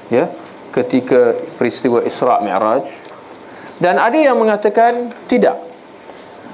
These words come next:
Maka dalam hal ini, Syekhul Islam Ibn Taymiyah, seorang tokoh, ya, yang besar, walaupun dia datang kemudian,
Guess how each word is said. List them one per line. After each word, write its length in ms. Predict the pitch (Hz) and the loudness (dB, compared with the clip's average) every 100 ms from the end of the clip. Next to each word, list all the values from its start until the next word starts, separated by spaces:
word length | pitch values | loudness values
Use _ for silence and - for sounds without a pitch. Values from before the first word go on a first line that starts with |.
| - | -4
Maka 240 | 165 170 | 0 2
dalam 240 | 220 208 202 | 2 2 2
hal 220 | 185 185 | 0 0
ini, 480 | 190 220 220 175 - | 2 4 4 0 -2
Syekhul 400 | - 175 170 160 | -2 0 2 2
Islam 480 | - 165 170 175 175 | 2 2 4 2 0
Ibn 200 | 156 151 | 0 0
Taymiyah, 480 | 139 143 147 131 123 - - - - - - - | 0 0 2 0 -2 -10 -20 -20 -20 -20 -20 -8
seorang 480 | - 143 160 139 - | -2 2 2 0 -2
tokoh, 400 | 127 156 135 - - - - - - - | 0 2 0 -4 -18 -20 -20 -20 -20 -4
ya, 160 | 127 165 | 2 2
yang 160 | 131 123 | 2 -2
besar, 480 | - 151 156 170 | 0 2 4 4
walaupun 400 | 147 131 135 147 | 4 2 2 2
dia 160 | 131 127 | 2 2
datang 160 | 127 127 | 2 -2
kemudian, 560 | 127 127 127 147 190 | -2 2 2 0 -4